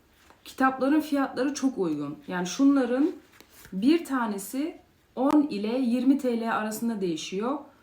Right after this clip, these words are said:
Bunları internetten baktığımda sadece hepsi buradan bulabildim. Nedir bu kitapların özelliği? Bakın mesela Kibritçi Kız. Burada sayfa sayfa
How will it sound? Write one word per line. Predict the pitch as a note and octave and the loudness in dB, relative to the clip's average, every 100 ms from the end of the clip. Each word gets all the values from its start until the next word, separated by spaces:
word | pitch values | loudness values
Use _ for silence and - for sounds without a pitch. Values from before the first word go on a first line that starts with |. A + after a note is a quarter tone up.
| _ _ G3+ | _ _ -2
Bunları | A#3 C4+ C#4+ D4 | 4 6 6 2
internetten | D4 B3+ C4 C4 C4 C4+ C#4+ C4+ | 2 2 2 0 0 -2 2 2
baktığımda | C4 C4 - C4+ C4 | 2 -2 -4 -2 0
sadece | C4+ C#4 C4 A#3 | -2 -2 -2 0
hepsi | B3 A#3+ C4 | -2 -2 -4
buradan | A#3+ B3 A#3 A#3 A#3+ | -2 -2 -4 -2 0
bulabildim. | G#3+ F#3 D#3+ E3 E3 A#3 D4+ - - _ _ _ _ | 0 -2 -4 -8 -4 0 0 -2 -20 _ _ _ _
Nedir | A3 C4+ C#4+ C#4 | 2 4 6 4
bu | G3 | 0
kitapların | - G3+ - E3 E3+ | -6 -10 -8 -6 -4
özelliği? | E3+ D#3+ D#3+ D#3 E3 F#3 B3 D4+ - _ | -2 -4 -6 -6 -4 -2 -2 -4 -12 _
Bakın | G#3 A#3+ A#3 F#3+ | -4 -4 -2 -4
mesela | G3+ G#3 G#3 G3 A3 C#4 - - _ _ _ _ - | -4 -4 -4 -2 -2 -2 -8 -20 _ _ _ _ -6
Kibritçi | A#3+ G#3+ A3+ - A3 | -4 -2 -4 -6 -10
Kız. | G3+ C#3+ - - _ _ _ _ _ _ _ _ _ _ _ _ _ - _ _ - | -8 -10 -12 -20 _ _ _ _ _ _ _ _ _ _ _ _ _ -20 _ _ -8
Burada | G#3+ E4 C#4+ A3+ A#3+ E4+ | 0 2 2 0 0 -2
sayfa | - B3 A3 A3+ D#4 | -6 -4 -2 -2 -4
sayfa | D#4 C4 F3 E3+ G3+ B3+ D#4 | -4 -4 -4 -6 -4 -4 -4